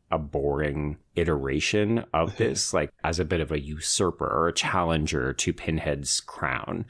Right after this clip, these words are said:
Speaker 2: Mm-hmm.
Speaker 1: So I love the idea of exploring what does an all-powerful female Cenobite look like. And Angelique isn't even a Cenobite in that capacity, right? Like, she's described as either a demon in the film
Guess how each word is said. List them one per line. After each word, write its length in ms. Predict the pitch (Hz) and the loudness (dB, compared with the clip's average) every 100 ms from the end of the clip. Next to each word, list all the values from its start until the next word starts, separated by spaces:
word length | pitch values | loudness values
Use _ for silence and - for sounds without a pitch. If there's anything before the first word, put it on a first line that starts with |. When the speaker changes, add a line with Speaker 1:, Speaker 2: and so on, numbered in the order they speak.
| - | -2
Speaker 2:
Mm-hmm. 340 | 127 104 104 98 - | 0 2 0 -2 -6
Speaker 1:
So 440 | - 117 104 - - | 0 4 4 2 0
I 240 | 92 110 | 2 4
love 400 | 120 107 98 98 95 | 4 6 4 4 2
the 140 | 90 | 2
idea 600 | 87 87 82 90 85 85 | 4 2 2 2 4 4
of 220 | - 87 | 2 2
exploring 540 | 85 - 95 87 87 82 | 0 0 0 2 0 0
what 240 | 95 - | 0 2
does 280 | 101 90 - | 2 2 2
an 240 | 92 85 - | 0 0 0
all-powerful 840 | 85 85 - - 80 82 - 78 | 2 0 0 0 2 2 2 0
female 560 | - - 147 139 87 71 | 0 2 4 6 4 2
Cenobite 560 | - 82 71 73 73 - | 2 0 0 0 0 0
look 220 | 80 - | -2 -2
like. 200 | - - | -4 0
And 100 | 139 | 0
Angelique 680 | 131 123 160 160 165 147 104 | 2 4 4 4 4 4 2
isn't 240 | 104 113 98 | 2 2 4
even 500 | 95 95 87 87 - _ _ _ - | 4 4 4 2 0 _ _ _ -2
a 60 | |
Cenobite 600 | - - 117 113 82 80 | 0 2 4 2 2 2
in 100 | 78 | 2
that 160 | 80 78 | 2 0
capacity, 520 | 80 - 90 - - | -4 -2 -2 -4 -4
right? 260 | 73 85 - | 0 0 2
Like, 200 | 87 - | 0 0
she's 440 | - 98 92 - - - - - _ _ - 90 | 0 0 0 -2 -8 -18 -20 -20 _ _ -10 -2
described 600 | 113 - - 110 117 101 | 0 0 2 2 2 2
as 160 | 90 - - - _ | 0 -4 -18 -20 _
either 320 | 82 95 92 87 | 2 4 4 2
a 100 | 90 | 2
demon 380 | 107 123 107 | 4 4 4
in 100 | 92 | 4
the 80 | 90 | 2
film 360 | - 98 87 | 0 0 2